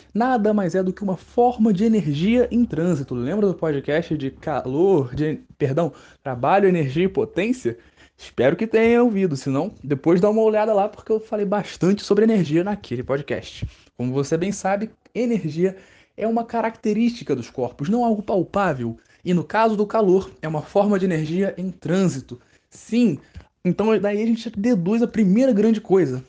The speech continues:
né, da área da calorimetria. Por quê? A partir dela, nós sabemos que o calor cedido mais o calor recebido numa determinada troca de calor entre corpos será sempre igual a zero.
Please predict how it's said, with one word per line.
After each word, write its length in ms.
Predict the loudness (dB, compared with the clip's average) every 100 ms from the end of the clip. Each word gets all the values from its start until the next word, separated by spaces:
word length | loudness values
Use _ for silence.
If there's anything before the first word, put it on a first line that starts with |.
| _
né, 280 | -6 -6 -6
da 140 | -6 -4
área 180 | -4 -4
da 80 |
calorimetria. 840 | -4 -2 0 0 -2 -2 -2 -2 -6 _
Por 200 | -4 -4
quê? 220 | -4 -8 -10 _ _
A 140 | -8 -6
partir 460 | -4 -8 -2 -2
dela, 320 | 2 2 0 -2 -10
nós 200 | -8 -4
sabemos 500 | -4 -2 -4 -6 -10
que 220 | -8 -10 -10 -20 _ -14
o 120 | -8
calor 520 | -4 0 0 -2 -8 _ _
cedido 840 | -20 -2 0 2 0 -2 -2 -8 -12 _ -18 -12
mais 360 | -8 -4 -2 0
o 60 |
calor 460 | 0 0 -2 -8 -16 _ _
recebido 800 | 0 0 0 -2 0 0 -2 -12 _ _ _
numa 180 | -2 -2
determinada 520 | -2 -4 -6 -6 -8
troca 600 | -4 0 0 -2 -8 -8 -12 -20 _
de 220 | -2 -2 -4 -20 _
calor 420 | -2 2 4 4
entre 220 | 2 -2
corpos 520 | -2 0 -2 -8 -16 -18 _ _ _ -20 -2
será 200 | 0 0
sempre 240 | -2 0
igual 160 | 2 2
a 40 |
zero. 320 | 0 -6 -8